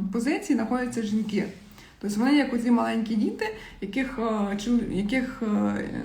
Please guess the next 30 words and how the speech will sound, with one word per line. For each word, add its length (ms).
нагрузили, 920
верніше, 360
якими 320
нагрузили 560
цих 200
чоловіків, 460
які 200
там 140
ще 120
можуть 300
десь 180
якісь 240
бунти 340
влаштувати 680
або 220
ще 180
щось 160
таке. 340
Да, 220
і 120
вони, 200
по 140
суті, 360
а, 200
не 120
можуть 400
тепер, 540
а, 360
себе, 560
ну, 220